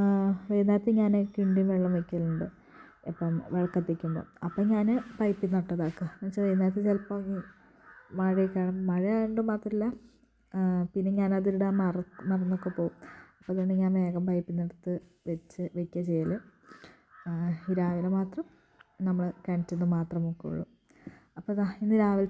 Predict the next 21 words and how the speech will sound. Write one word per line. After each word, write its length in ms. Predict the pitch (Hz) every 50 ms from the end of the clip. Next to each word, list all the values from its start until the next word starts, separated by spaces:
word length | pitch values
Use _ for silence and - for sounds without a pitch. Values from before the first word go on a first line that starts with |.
| -
തന്നെ, 280 | 208 196 202 202 202 214 208 202
രാവിലെ 260 | 175 165 160 180 214 226
അല്ല 100 | 214 190 185
എപ്പോഴോ 240 | - 175 165 160 202 269 311 - - -
ഒരു 120 | 202 226 247 254 240 - - - - _ _ - 214 -
പുലർച്ചയ്ക്ക് 460 | 208 202 190 180 190 - 202 202 - 277
ഇട്ട് 120 | 269 254 240
തുടങ്ങിയത് 460 | - 208 190 175 175 190 190 185 190 185 185 190 185
മഴ, 120 | 175 170 175 175 175 180
നല്ല 320 | 170 165 170 175 180 190 196 196
മഴ 80 | 180 170 170
ഉണ്ടായിരുന്നു. 320 | 175 175 170 170 175 202 226 - - - - - - _ _ _
പിന്നെ 180 | 240 233 240 226 226
മഴേൻ്റെ 280 | 220 214 214 208 214 214 -
ശക്തി 260 | 208 196 196 - 208 202
കുറഞ്ഞങ്ങനെ 460 | 196 190 190 - 185 185 180 180 185 180 180
വന്നതാണ്. 380 | 175 170 170 165 170 170 185 214 - - - - _ _ _ _ _ _ _ _ -
അങ്ങനെ 180 | 208 214 214 220
പിന്നെ 160 | 220 214 214 214 214
ഞാൻ 120 | 208 208 214 208 202 208
നമ്മളെ 240 | 202 196 196 196